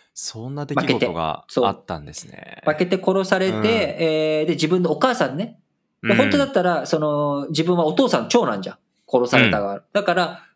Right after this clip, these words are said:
Speaker 2: 殺されかねなかったわけなんだけれども、
Speaker 1: うん。
Speaker 2: その、お父さんを殺した、倒した相手が、
Speaker 1: はい。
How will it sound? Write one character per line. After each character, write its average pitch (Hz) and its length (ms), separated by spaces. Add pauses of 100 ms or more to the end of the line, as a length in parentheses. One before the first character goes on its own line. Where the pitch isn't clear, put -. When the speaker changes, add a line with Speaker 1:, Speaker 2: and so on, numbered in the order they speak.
Speaker 2:
殺 202 180
さ 214 140
れ 208 400 (580)
か 202 140
ね 226 80
な 196 120
か - 100
っ - 80
た 143 80
わ 143 40
け 135 120
な 123 100
ん 117 60
だ 110 80
け 117 100
れ 113 80
ど 143 100
も、 202 400
Speaker 1:
う 92 60
ん。 92 300 (560)
Speaker 2:
そ 135 140
の、 117 300
お 131 60
父 202 220
さ 160 160
ん 110 80
を - 100
殺 147 240
し - 140
た、 143 360 (400)
倒 190 220
し - 80
た - 300
相 135 320
手 131 260
が、 - 80
Speaker 1:
は 98 100
い。 196 540